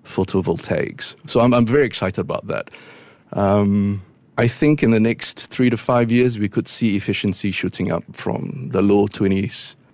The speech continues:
to maybe thirty percent or even thirty-five percent. So for Utica, we have a fully owned entity in China, and we're always keeping our feelers out in the market to see what's latest in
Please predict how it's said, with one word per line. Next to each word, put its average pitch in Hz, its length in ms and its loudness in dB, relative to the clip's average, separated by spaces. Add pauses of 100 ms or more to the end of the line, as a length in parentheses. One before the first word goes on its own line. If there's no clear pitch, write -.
to 98 220 0
maybe 98 420 4
thirty - 440 0
percent - 520 -6 (200)
or 202 120 -8
even 87 260 -4
thirty-five 92 520 -4
percent. - 420 -8 (520)
So 120 320 2
for - 120 0
Utica, 156 640 2
we 113 220 2
have 107 520 0 (200)
a 104 80 0
fully 131 420 2
owned 117 380 4
entity 127 440 0
in 147 60 0
China, 147 440 0 (180)
and 202 280 2
we're 185 120 2
always - 1200 0
keeping 101 320 0
our 95 80 0
feelers 104 880 2
out 101 220 -2
in 101 80 -4
the 107 60 -2
market 101 420 -2
to - 80 -14
see 104 240 -4
what's 104 320 -4
latest 98 460 -2
in - 180 -8